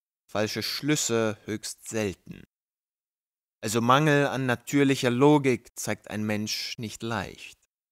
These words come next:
Hingegen wohl Mangel an natürlicher Dialektik. Sie ist eine ungleich ausgeteilte Naturgabe,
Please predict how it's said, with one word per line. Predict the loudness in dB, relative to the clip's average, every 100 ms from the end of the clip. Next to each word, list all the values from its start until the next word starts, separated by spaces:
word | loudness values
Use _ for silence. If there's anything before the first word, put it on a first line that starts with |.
| _ _ _ _ _ -10
Hingegen | -2 2 2 2 0
wohl | 2 4 4 2
Mangel | 2 0 0 -2 -4
an | -6 -4
natürlicher | -6 -4 -4 -2 -4 -4
Dialektik. | -2 -2 -2 -6 -10 -14 -14 _ _ _ _ _ _ _ _ _ _
Sie | -8
ist | -8 -6
eine | -6 -6 0
ungleich | 2 2 2 6 6 4 -4 -2
ausgeteilte | 0 0 -6 -4 -2 0 -2 -4
Naturgabe, | -4 -6 -6 0 0 2 2 0 -2 -6